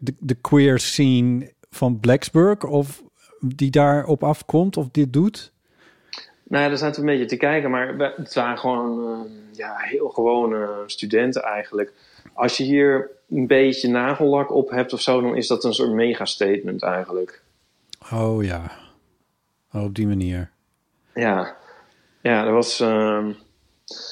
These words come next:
Speaker 2: één jongen met een beetje oogschaduw en, ehm,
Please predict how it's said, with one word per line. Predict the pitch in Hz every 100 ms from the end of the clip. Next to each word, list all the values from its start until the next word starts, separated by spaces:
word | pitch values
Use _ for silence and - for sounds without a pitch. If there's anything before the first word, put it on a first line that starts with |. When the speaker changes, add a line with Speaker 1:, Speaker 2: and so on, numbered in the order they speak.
| - _ _ _ -
Speaker 2:
één | 120 120
jongen | 117 117 120
met | 113
een | 113
beetje | 107 107 - 101
oogschaduw | 107 110 - 113 104 110 107
en, | 104 101 101
ehm, | 98 98